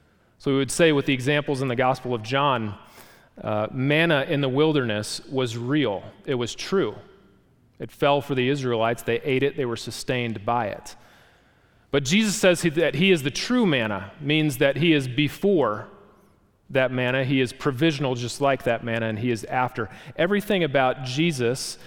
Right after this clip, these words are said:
as the true bread from heaven reveals that the manna was just given to point to him,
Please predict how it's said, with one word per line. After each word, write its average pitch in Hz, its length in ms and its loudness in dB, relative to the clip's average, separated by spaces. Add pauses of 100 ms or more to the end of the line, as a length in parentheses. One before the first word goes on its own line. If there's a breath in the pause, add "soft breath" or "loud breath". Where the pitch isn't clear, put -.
as 123 140 0
the 120 100 -4
true 160 320 -2
bread 117 280 0
from 110 180 -8
heaven 110 360 -4
reveals 117 640 -2 (220 loud breath)
that 117 160 -2
the 117 60 0
manna 131 300 0
was 110 200 -4
just - 240 -6
given 117 280 -2
to 113 100 -14
point 120 300 -6
to 104 120 -10
him, 104 400 -6